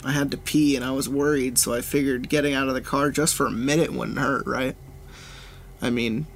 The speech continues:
sure, my dad was strict, but how could you expect a little kid to wait that long by himself?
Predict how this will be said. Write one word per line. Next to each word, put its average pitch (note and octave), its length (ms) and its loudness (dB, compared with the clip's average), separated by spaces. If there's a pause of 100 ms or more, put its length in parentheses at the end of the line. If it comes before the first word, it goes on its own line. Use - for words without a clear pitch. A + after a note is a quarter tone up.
(480)
sure, A#2+ 520 2
my F#2 180 -2
dad G#2+ 300 2
was G#2+ 160 0
strict, - 520 -2
but - 120 -4
how A#2 220 -2
could D#3 260 -2
you C#3 140 4
expect - 540 0
a A2+ 40 0
little B2+ 220 2
kid D#3+ 300 0
to G#2+ 60 -2
wait B2 340 -2
that - 200 0
long G#2+ 220 -4
by A#2+ 140 0
himself? C3+ 540 -2